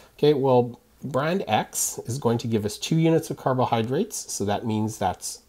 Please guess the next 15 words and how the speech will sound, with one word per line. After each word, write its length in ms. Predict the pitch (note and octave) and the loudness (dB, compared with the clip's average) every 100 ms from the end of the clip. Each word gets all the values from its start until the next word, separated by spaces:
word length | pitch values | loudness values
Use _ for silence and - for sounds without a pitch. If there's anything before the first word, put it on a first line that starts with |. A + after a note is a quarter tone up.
| _ | _
two 200 | - C3 | -6 -4
times 360 | - D3 D#3+ - | -4 -4 -4 -4
X 300 | G2 B2 - | -4 -6 -8
for 160 | - G2+ | -6 -4
the 100 | G2 | -4
total 420 | - A2+ A#2 B2 | -2 0 2 2
number 240 | A#2 G#2+ | 0 -2
of 120 | G#2 | -4
carbohydrates 720 | - A2 G#2 G2 G2+ G2 G2+ - | -2 -2 0 -2 -4 -4 -6 -6
from 180 | F2 | -8
brand 300 | F2+ D#2 E2 | -8 -8 -8
X. 420 | G2 - - - - _ - - - - _ - | -8 -8 -10 -14 -14 _ -20 -20 -20 -20 _ -6
And 160 | G#2 | -2
then 140 | G2+ G2+ | 0 0
we 180 | G#2+ | -2